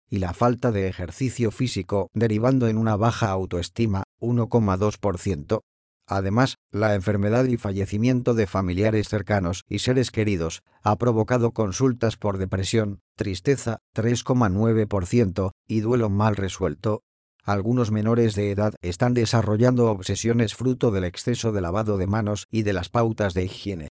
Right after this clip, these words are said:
Otros, miedo, soledad y frustración que transforman en forma de agresividad hacia los demás. Las familias se quejan de problemas de normas y límites unido a la imposibilidad de conciliación,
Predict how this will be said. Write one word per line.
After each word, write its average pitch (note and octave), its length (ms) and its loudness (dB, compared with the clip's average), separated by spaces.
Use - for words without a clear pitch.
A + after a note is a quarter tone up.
Otros, F2 480 -4
miedo, G#2 440 0
soledad A2 420 -2
y A#2 100 -2
frustración A2+ 720 0
que G#2+ 160 -2
transforman A#2+ 640 0
en G2 140 -4
forma A2 340 0
de G2+ 100 0
agresividad F#2+ 720 -2
hacia G2 240 -2
los F#2+ 180 -2
demás. D#2 440 -6
Las G#2+ 220 -2
familias A#2+ 420 4
se A#2+ 120 -4
quejan A#2+ 400 0
de A2 80 0
problemas G#2+ 520 2
de G2 80 0
normas A2 440 2
y - 20 -4
límites A2 480 0
unido A#2+ 360 4
a A2 40 2
la G#2 120 2
imposibilidad G2 840 -2
de G#2+ 160 -2
conciliación, G#2 800 -2